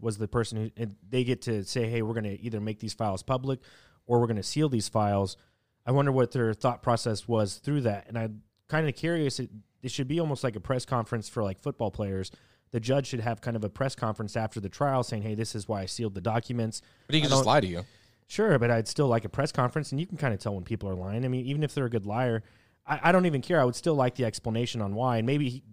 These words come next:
Speaker 1: the judge in that moment says why. But
Speaker 2: Maybe
Speaker 1: I
Speaker 2: it's not up
Speaker 1: mean
Speaker 2: to him. Maybe he doesn't even know.
Speaker 1: I think it is, though, 'cause it says, "Judge decides to seal
Speaker 2: Oh,
Speaker 1: fi-,"
Speaker 2: okay. Well,
Speaker 1: judge,
Speaker 2: then.
Speaker 1: judge says, "We're sealing the files for the ma-," you know.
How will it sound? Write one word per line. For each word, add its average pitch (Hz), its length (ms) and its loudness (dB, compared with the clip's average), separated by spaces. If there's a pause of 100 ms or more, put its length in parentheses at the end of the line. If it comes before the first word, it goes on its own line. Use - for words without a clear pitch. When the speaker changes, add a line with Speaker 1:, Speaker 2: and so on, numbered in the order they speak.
(140)
Speaker 1:
the - 80 -8
judge 110 380 0
in 123 180 -6
that 113 180 -2
moment 120 300 -2
says 147 280 -2
why. 90 360 -12 (560)
But - 80 2
Speaker 2:
Maybe 131 100 8
Speaker 1:
I - 40 8
Speaker 2:
it's 131 100 4
not 113 160 6
up 123 100 6
Speaker 1:
mean 117 40 -4
Speaker 2:
to 104 80 0
him. 87 180 -2
Maybe 107 220 2
he 110 60 0
doesn't 87 240 0
even 80 180 -8
know. 76 180 -12 (520)
Speaker 1:
I 123 60 -6
think 160 220 -4
it 104 80 -4
is, 165 220 -4
though, 87 240 -10 (120)
'cause 120 160 -2
it 123 80 0
says, 117 260 0
"Judge 123 300 0
decides 113 560 -2
to 107 120 -8
seal 110 260 0
Speaker 2:
Oh, 107 100 4
Speaker 1:
fi-," 123 200 4
Speaker 2:
okay. - 80 -6
Well, 104 100 -16
Speaker 1:
judge, 123 300 4
Speaker 2:
then. 87 180 -2
Speaker 1:
judge 143 300 2
says, 123 500 -2
"We're 120 100 0
sealing 123 400 0
the 107 80 -4
files 104 460 0
for 107 240 -2
the 101 100 -4
ma-," 101 180 -4
you 113 120 -4
know. 98 180 -2